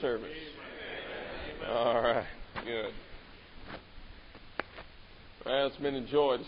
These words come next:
see God work in these people's lives, hasn't it? Oh, we had a good time last night, didn't we, men?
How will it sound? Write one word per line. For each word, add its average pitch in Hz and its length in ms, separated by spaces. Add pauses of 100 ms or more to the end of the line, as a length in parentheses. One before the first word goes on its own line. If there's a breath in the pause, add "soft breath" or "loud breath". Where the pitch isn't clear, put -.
see 139 180
God 135 220
work 131 260
in 131 80
these 127 200
people's 117 300
lives, 117 400
hasn't 131 240
it? 139 80 (2250)
Oh, 175 80
we 214 60
had 202 100
a 185 40
good 180 200
time 185 260
last 170 280
night, 156 220
didn't 147 180
we, 160 80
men? 170 380